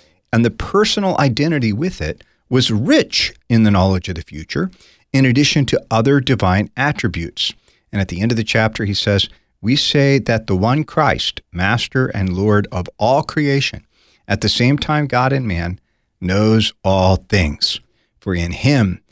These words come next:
are hid all the treasures of wisdom and knowledge." So another way, another way of saying that the weakness of his not knowing all things was laid aside in his exaltation.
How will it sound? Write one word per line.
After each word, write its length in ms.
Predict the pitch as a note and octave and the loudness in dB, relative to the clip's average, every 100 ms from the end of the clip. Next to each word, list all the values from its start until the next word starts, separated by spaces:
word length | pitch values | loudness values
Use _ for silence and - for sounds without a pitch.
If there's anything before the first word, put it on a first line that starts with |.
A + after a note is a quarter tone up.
| _ _ - | _ _ -2
are 200 | F#2+ F#2+ | 0 2
hid 340 | A2 G2+ F#2+ - | 2 0 0 0
all 160 | G#2 | 0
the 100 | G#2+ | 2
treasures 680 | G2+ - G2+ F#2 G2 G2 - - | 0 0 0 2 0 0 -2 -6
of 180 | F#2+ - | -12 -8
wisdom 640 | F#2+ G#2+ - A2+ A2+ A#2+ _ _ _ _ | -2 -2 0 0 0 -2 _ _ _ _
and 200 | G2+ G2+ | -2 0
knowledge." 640 | F#2 F#2 E2+ - - - - _ | 2 2 2 -2 -6 -8 -8 _
So 160 | - C3+ | -2 2
another 280 | B2 A#2 G#2+ | 2 2 2
way, 160 | A2+ | 2
another 340 | G2+ G#2+ A2 G#2+ | 2 2 4 4
way 140 | G2+ | 2
of 60 | F#2+ | 0
saying 320 | G#2 G2 F#2 | 0 0 -2
that 200 | F2+ - | -6 -8
the 100 | F2+ | -8
weakness 800 | F2+ B2+ C3+ - A2 G2+ - - - | 0 0 0 0 2 2 0 -4 -2
of 340 | G#2 G2 F#2+ | 0 0 -2
his 300 | - G#2+ F#2+ | -6 -4 -2
not 320 | G2+ A#2+ D3 A2+ | 0 -2 -2 -4
knowing 340 | G#2+ G2 F#2+ - | -4 -6 -10 -10
all 220 | F2 E2 | -8 -8
things 380 | - E2 E2 - - _ _ - | -10 -10 -8 -8 -10 _ _ -2
was 180 | G#2 A2 | 0 0
laid 380 | G2 A2+ A2 G#2 | 0 2 4 2
aside 680 | F#2+ - G#2 G2+ G#2 G2 | 0 0 2 2 2 2
in 160 | - G2+ | -2 -6
his 160 | F#2 F2+ | -4 -4
exaltation. 680 | F2 - D#2 - C#2+ - | -4 -6 -6 -10 -12 -12